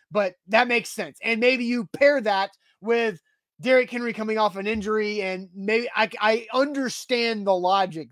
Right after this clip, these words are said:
there. I don't agree with any logic that has Taylor above Derrick Henry,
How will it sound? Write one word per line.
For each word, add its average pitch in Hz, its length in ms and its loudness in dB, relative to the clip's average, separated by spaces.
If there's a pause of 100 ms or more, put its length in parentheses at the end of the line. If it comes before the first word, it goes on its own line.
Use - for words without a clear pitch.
there. 104 340 -20 (300)
I 202 100 2
don't 240 180 6
agree 214 440 -2
with 202 180 -2
any 214 220 -4
logic 190 480 0
that 175 220 -6
has 175 360 -2 (220)
Taylor 202 380 -2
above 170 400 -2
Derrick 151 280 -8
Henry, 156 380 -10